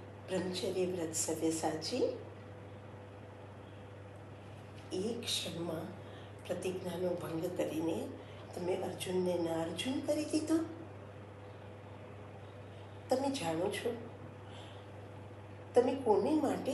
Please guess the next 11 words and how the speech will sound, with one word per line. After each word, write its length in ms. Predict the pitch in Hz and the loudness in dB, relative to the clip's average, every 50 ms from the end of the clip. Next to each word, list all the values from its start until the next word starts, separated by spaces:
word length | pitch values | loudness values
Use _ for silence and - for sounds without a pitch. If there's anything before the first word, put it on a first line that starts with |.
| 311 | 4
તમારી 380 | 320 - 254 240 233 226 233 - | 4 4 4 4 4 2 2 0
જાતને 460 | - - 185 180 180 - - 240 269 | 0 0 -2 -2 -2 0 2 2 2
ભૂલો 360 | 269 - 208 190 180 170 156 - - | 4 2 0 0 0 0 0 0 -2
છો? 240 | - - - - - - - - - - - - - - - - - - - - - - - - - - - - - - - - - - - - - - - - - | -2 -4 -4 -6 -8 -10 -10 -12 -12 -12 -12 -12 -12 -12 -12 -12 -12 -12 -12 -12 -12 -12 -12 -12 -12 -12 -12 -12 -14 -14 -14 -14 -14 -12 -14 -14 -12 -12 -12 -8 -6
મારે 260 | 170 160 160 165 208 | -2 -2 0 2 2
માટે 300 | 214 - - - - 160 | 2 2 2 0 0 -2
તો 160 | 160 - - - | -2 -2 -4 -4
નહીં 380 | - 147 156 - 208 262 302 | -2 -2 -2 0 0 0 0
જ. 80 | - - - - - - - - - - - - - - - - - - - - - - - - - - - - - - - - - - - - - - - - - - - - - - - - - - - | 0 -2 -2 -4 -6 -10 -12 -14 -14 -14 -14 -14 -14 -14 -14 -14 -14 -14 -14 -14 -14 -14 -14 -14 -14 -14 -14 -16 -16 -16 -14 -14 -14 -14 -16 -16 -16 -16 -16 -16 -16 -16 -16 -16 -16 -16 -16 -16 -14 -4 0
આ 100 | 165 165 | 0 0
બે 200 | 160 165 170 | 2 4 4